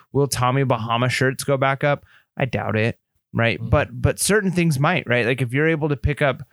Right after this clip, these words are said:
Speaker 1: I always use R C cars as an example 'cause that's just an easy one, like, an idea, like, a hobby that people get into.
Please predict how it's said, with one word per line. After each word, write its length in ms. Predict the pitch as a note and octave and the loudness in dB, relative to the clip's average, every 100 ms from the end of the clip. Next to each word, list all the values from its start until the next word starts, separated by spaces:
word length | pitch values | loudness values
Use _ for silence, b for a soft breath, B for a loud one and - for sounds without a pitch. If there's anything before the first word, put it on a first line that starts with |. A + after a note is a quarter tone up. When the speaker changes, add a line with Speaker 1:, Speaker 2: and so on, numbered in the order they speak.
| b - | b -4
Speaker 1:
I 100 | D3 | 0
always 280 | F3 D#3+ | 0 0
use 100 | D3 | 0
R 200 | B2+ A#2+ | 2 2
C 160 | B2+ B2+ | 2 0
cars 340 | B2+ A#2 A#2+ | 0 2 2
as 140 | A#2+ A#2 | 0 0
an 60 | |
example 360 | A#2 A2+ A#2 A2 | -2 0 -2 -2
'cause 140 | - | -4
that's 160 | A#2 G#2+ | -2 -2
just 140 | A2 | -6
an 40 | A2 | -4
easy 300 | G#2+ G#2+ A2 | -2 0 0
one, 180 | A2 G#2+ | 2 0
like, 160 | G#2 - | -2 -6
an 160 | - A2+ | -6 -2
idea, 260 | A2+ A2+ A2 | 0 0 0
like, 140 | G#2+ | -2
a 100 | - | -4
hobby 420 | A#2+ A2 A2 A#2 | -2 -2 0 0
that 160 | A2 G#2+ | 0 0
people 220 | B2+ A#2+ | -2 0
get 160 | A#2 A#2 | 0 -2
into. 340 | A#2+ C3 | 0 -2